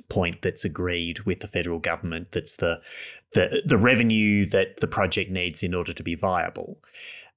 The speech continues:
Uh, which is, is a model that we've a-, applied previously in this country to electricity. We haven't done it f-, at, uh, with government policy for clean e-, economy commodities other than electricity. So that's really interesting.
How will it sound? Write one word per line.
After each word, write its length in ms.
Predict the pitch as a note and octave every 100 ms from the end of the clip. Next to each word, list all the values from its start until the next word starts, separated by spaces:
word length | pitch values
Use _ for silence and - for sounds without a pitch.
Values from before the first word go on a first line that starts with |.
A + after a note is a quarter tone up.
| _ -
Uh, 380 | F2 E2+ E2+ E2+
which 280 | C3 D3 D3
is, 260 | B2+ A#2 -
is 160 | D3 A#2+
a 40 |
model 300 | A#2+ B2+ B2
that 140 | A2
we've 180 | G#2+ G#2+
a-, 80 | G2+ - -
applied 400 | - - G#2+ G2+
previously 480 | - G#2 G#2 G2+ G#2
in 80 | F#2
this 100 | F2+
country 320 | G2+ F2+ F#2
to 160 | E2+ G2
electricity. 640 | F2 - F#3+ G3 F3+ F3
We 160 | G#2
haven't 360 | F#2+ A#2+ A2 G2
done 200 | G#2 F#2
it 160 | F2+ - -
f-, 160 | - -
at, 420 | A2 G#2 A#2 -
uh, 200 | A2+ F2 F#2 _ -
with 200 | G#2+ -
government 400 | F#3+ C#3+ G2 -
policy 460 | F2+ E2 - F2+
for 640 | E2+ - F2+ F2 F2 F2 - - - -
clean 420 | - A2+ G2+ F#2+
e-, 200 | F#2+ G2+ -
economy 520 | - - F#2+ F2+ F2+
commodities 960 | - G2 F#2 F#2 - - - - - - _ - - -
other 200 | - E2
than 160 | D#2+ D#2+
electricity. 580 | D#2 - - - - -
So 300 | - F#2 F2 - - -
that's 340 | C3 D#3 -
really 260 | A#2 F#2 F2
interesting. 640 | F2+ - - - - -